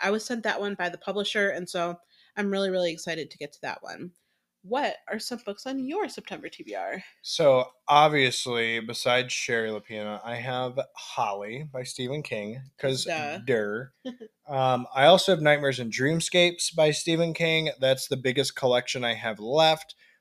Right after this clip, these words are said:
Speaker 2: I'm excited to get to that one, mainly because it's, like I said, the biggest collection I have left, and I absolutely just, like, need to finish it. And I need to finish his catalog, man. Like,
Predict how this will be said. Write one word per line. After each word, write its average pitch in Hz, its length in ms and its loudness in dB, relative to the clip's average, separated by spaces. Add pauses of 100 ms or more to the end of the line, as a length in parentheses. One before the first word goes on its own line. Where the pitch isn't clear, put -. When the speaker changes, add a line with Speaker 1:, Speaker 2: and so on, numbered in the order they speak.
(140)
Speaker 2:
I'm 120 180 -6
excited 143 460 4
to 135 60 -4
get 123 220 -4
to 117 100 -8
that 143 340 2
one, 151 340 -2
mainly 170 480 -2
because 147 800 2
it's, - 500 -8
like 107 180 -6
I 107 40 -4
said, 135 300 -2
the 104 60 -10
biggest 113 340 -6
collection 120 440 -4
I 107 80 -6
have 110 180 -8
left, 147 400 0 (480)
and 123 320 -2
I 120 240 4
absolutely 117 720 -4
just, 104 240 -6
like, 107 380 -2 (680)
need 147 640 2 (120)
to 131 140 -4
finish 120 380 -2
it. - 240 -10 (600)
And 120 320 0
I 117 80 -4
need 139 160 0
to 160 60 -2
finish 165 320 0
his 143 160 -6
catalog, 127 580 0
man. 113 320 -6
Like, 110 200 -6